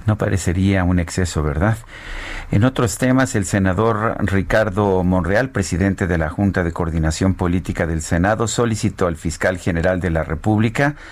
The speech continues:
el doctor Alejandro Gertz Manero, que atraiga el caso de secuestro y feminicidio de la niña Sofía, de doce años, asesinada en el municipio de Fresnillo, allá en Zacatecas.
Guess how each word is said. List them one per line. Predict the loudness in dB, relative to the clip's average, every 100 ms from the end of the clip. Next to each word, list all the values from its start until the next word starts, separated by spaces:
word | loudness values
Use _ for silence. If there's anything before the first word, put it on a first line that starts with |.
| -16 -4
el | -2
doctor | -2 0 0
Alejandro | 0 -2 -2 -2 0 0
Gertz | -2 -4 -2
Manero, | 0 0 0
que | -2
atraiga | -4 0 0 0
el | -2
caso | 0 -2 -2
de | -4
secuestro | -4 -6 -6 0 0 0 -4
y |
feminicidio | -2 -2 0 0 0 0 2 0 0 -10 -16 -16 -16 -6
de | -2
la | 2
niña | 4 4 2
Sofía, | 0 -4 0 2 2
de | 2 0
doce | 0 0 0
años, | 2 4 2 0 -6 -16 -16 -8
asesinada | -6 -2 -4 -2 0 0 0 -2 -4 -2
en | 0
el | 2
municipio | 0 -2 -2 -2 -2
de | -2
Fresnillo, | -4 -4 -6 -4 0 0 -2 -4 -4
allá | -4 -2
en | -4
Zacatecas. | -6 -6 -6 -6 -6 -6 -8